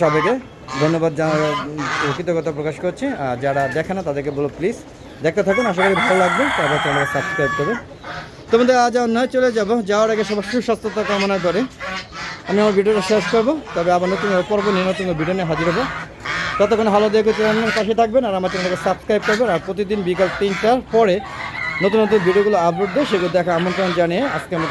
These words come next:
শেষ করছি বন্ধুরা। আসসালামু আলাইকুম ওয়া রাহমাতুল্লাহি ওয়া বারাকাতুহু। বন্ধুরা আজকে দেখতে পেলেন যে আজকে এই মূলত ভুসি, দুপুরবেলা মিক্সড খাবার দিয়ে একটা ভুসি তৈরি করে ওদেরকে খাবার দিয়েছি, সেটাই দেখালাম মূলত।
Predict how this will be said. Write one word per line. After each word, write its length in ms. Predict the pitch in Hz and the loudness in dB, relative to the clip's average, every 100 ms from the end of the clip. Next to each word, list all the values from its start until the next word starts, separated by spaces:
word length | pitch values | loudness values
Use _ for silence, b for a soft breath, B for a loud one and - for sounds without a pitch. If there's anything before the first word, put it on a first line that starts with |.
| 156 | 0
শেষ 120 | 170 - | 0 0
করছি 180 | 180 180 | -4 -2
বন্ধুরা। 240 | 175 190 247 - - - - 202 | 0 2 0 -4 -18 -16 -2 2
আসসালামু 600 | 196 - 214 214 220 226 226 226 | 2 4 4 4 2 2 2 4
আলাইকুম 560 | 233 240 233 247 254 294 - - - 208 208 | 4 4 4 2 0 0 -4 -4 -2 0 2
ওয়া 100 | 214 | 2
রাহমাতুল্লাহি 920 | 254 - 202 202 208 196 196 202 180 185 165 - - - | 2 -2 -4 0 0 4 4 4 0 -4 -8 -16 -14 -4
ওয়া 100 | 185 | 0
বারাকাতুহু। 520 | 185 180 156 156 143 123 - - | 2 2 0 -6 -6 -10 -12 -6
বন্ধুরা 260 | 208 220 240 254 - - - - - - | -2 0 0 -4 -14 -18 -20 -16 -10 -6
আজকে 160 | 165 226 202 | -2 0 0
দেখতে 200 | 208 240 214 | 0 0 0
পেলেন 240 | 185 285 262 147 | 2 2 0 -2
যে 80 | 151 151 | -2 -2
আজকে 240 | - 170 190 - 135 | -2 -2 -2 -4 -2
এই 120 | 135 127 127 | 0 0 -2
মূলত 240 | 151 151 156 120 | 0 0 -2 -6
ভুসি, 320 | 117 214 - 220 254 - - - 143 | -6 -6 -4 -4 -6 -12 -16 -12 -2
দুপুরবেলা 400 | 170 180 165 170 147 | 2 4 2 2 2
মিক্সড 240 | 214 - - - | 2 0 -8 -10
খাবার 300 | 143 160 165 156 | -2 0 0 -2
দিয়ে 140 | 139 151 | -2 -2
একটা 120 | 135 139 | -2 -4
ভুসি 180 | 127 156 - | -4 -6 -6
তৈরি 160 | 151 139 | -6 -4
করে 100 | 135 | -4
ওদেরকে 200 | 127 135 135 | -4 -6 -6
খাবার 180 | 151 139 | -6 -4
দিয়েছি, 220 | 131 202 202 - | -2 -2 -4 -6
সেটাই 240 | 147 147 131 | -4 -2 -2
দেখালাম 260 | 147 143 139 | -2 -2 -2
মূলত। 220 | 135 | 0